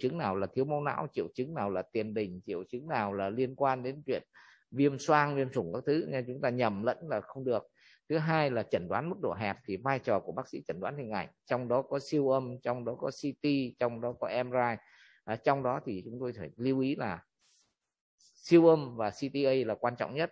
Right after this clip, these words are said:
để chúng ta đánh giá hẹp động mạch cảnh ngoài sọ và trong sọ. À, chụp B S A chỉ được chỉ định trong trường hợp mà giữa siêu âm với C T có những cái sự khác biệt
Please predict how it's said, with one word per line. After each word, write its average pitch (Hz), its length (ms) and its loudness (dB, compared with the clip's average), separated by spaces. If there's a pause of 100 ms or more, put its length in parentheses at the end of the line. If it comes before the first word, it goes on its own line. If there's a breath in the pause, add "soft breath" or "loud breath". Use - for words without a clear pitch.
để 90 280 -2
chúng 120 140 -12
ta 120 100 0
đánh 135 220 -4
giá 127 260 -2 (460 soft breath)
hẹp 104 160 0
động 107 100 -4
mạch 104 140 -8
cảnh 87 200 -4
ngoài 117 200 0
sọ - 320 -4
và 113 60 -12
trong 120 240 -6
sọ. 110 200 0 (760 soft breath)
À, 113 120 0
chụp 139 240 4 (180)
B 156 80 -4 (220)
S - 80 -8
A 147 60 6 (220)
chỉ 98 240 -4
được 110 180 -2
chỉ 113 160 -4
định 113 280 -2
trong 147 200 0
trường 127 180 -2
hợp 113 300 -2
mà 101 300 -4
giữa 147 240 0
siêu 156 320 2
âm 139 280 2 (200)
với 151 180 4
C 175 100 -6 (180)
T 147 40 -2 (300)
có 147 260 -4
những 160 140 -10
cái 156 80 -6
sự 139 160 -8
khác 156 240 -10
biệt 120 200 2